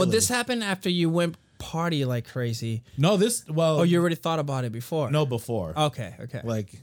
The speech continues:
Speaker 2: I invested brain power, maybe. Well, this
Speaker 1: Smart
Speaker 2: is the sad
Speaker 1: brain
Speaker 2: part.
Speaker 1: power you invested on this.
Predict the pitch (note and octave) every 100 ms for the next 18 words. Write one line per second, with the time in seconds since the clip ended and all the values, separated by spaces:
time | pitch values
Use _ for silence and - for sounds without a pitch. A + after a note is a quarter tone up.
0 | - _ - B2+ C#3 C3+ C3+ E3 - C#3+
1 | A#2+ C3+ C3+ C3 A#2 A#2 A2 A2 A#2+ A#2+
2 | G#2+ B2+ B2 A#2+ D3 E3+ F#3 G#3 E3 E3
3 | C3 - A#2+ A#2+ A#2+ A#2 A2+ B2 B2 A2
4 | G#2 F#2+ -